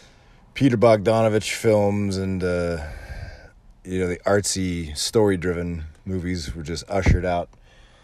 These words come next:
after seventy-five because you got Jaws that, that did, like, two hundred seventy-seven million in a weekend. And then seventy-seven was Close Encounters of the Third Kind, which is another epic one. But in seventy-nine,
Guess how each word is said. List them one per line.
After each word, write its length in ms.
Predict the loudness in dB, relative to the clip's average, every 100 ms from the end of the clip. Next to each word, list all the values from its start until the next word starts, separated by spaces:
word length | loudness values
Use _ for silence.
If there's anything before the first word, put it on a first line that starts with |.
| _ _ -8
after 260 | -6 -6
seventy-five 760 | -2 -2 -2 -6 -2 0 0 -2
because 220 | -8 -10
you 80 | -8
got 160 | -10
Jaws 520 | -8 -2 2 2 0
that, 260 | -4 -12 -12
that 180 | -12 -8
did, 180 | -6 -6
like, 160 | -8
two 160 | -8 -6
hundred 240 | -6 -6
seventy-seven 720 | -6 -4 -2 -2 -2 -4 -6
million 540 | -4 -4 -6 -8 -12 -16 -20 -20 -18
in 100 | -14
a 60 | -12
weekend. 480 | -12 -12 -12 -14 -16 -20 -20 -20 -20 -20 -20 -20 -20 _ _ _ -8
And 140 | -6
then 80 | -4
seventy-seven 1000 | 0 -2 -2 -6 -2 2 8 8 6 0
was 140 | -4
Close 300 | -4 -2 -2
Encounters 440 | -4 -6 -4 -4 -6
of 80 | -10
the 60 |
Third 280 | -8 -10 -10
Kind, 480 | -8 -6 -6 -8 -10
which 140 | -12
is 100 | -12
another 320 | -6 -2 -2 -4
epic 380 | -6 -6 -8
one. 240 | -6 -6 -4
But 180 | -4 -6 -10 -20 -20 -20 -20 -14
in 80 | -8
seventy-nine, 1080 | 0 4 4 4 4 6 6 4 2 -6 -8